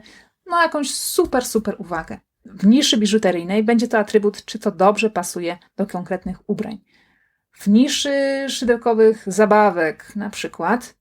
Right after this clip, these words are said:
będzie to atrybut, czy ta rzecz wygląda tak słodko, milusio. Raczej taki design będzie sprawdzony, że, że będą to dość takie przewidywalne kształty, takie właśnie słodziutkie misie, takie urocze, jakieś kolory konkretne,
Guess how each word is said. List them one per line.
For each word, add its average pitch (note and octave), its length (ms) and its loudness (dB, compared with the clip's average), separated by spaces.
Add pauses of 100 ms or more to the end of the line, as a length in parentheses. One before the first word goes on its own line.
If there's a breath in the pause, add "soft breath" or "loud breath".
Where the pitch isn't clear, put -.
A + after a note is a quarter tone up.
(160)
będzie A3+ 420 2
to F#3+ 400 -4 (100)
atrybut, F#3+ 540 -6 (240)
czy D#4+ 120 -2
ta A3 380 0 (400)
rzecz F#3 400 0
wygląda F3 500 -2
tak - 380 -12 (420)
słodko, B3 640 0
milusio. C4+ 680 -2 (440 soft breath)
Raczej C#4 360 0
taki F#4+ 320 2
design G#3 360 2 (360)
będzie G3+ 260 2
sprawdzony, F#3+ 760 0
że, E3 280 0
że F#3+ 120 -4
będą C4 260 -2
to B3+ 100 -8
dość B3+ 160 -6
takie B3 240 -2
przewidywalne A3+ 720 0
kształty, G#3 600 0
takie - 240 -14
właśnie F#3 280 -8
słodziutkie G3 680 -2 (560 loud breath)
misie, G3 600 4
takie - 260 -8
urocze, G3+ 520 2
jakieś - 220 -8
kolory A3 460 0
konkretne, G3+ 680 -4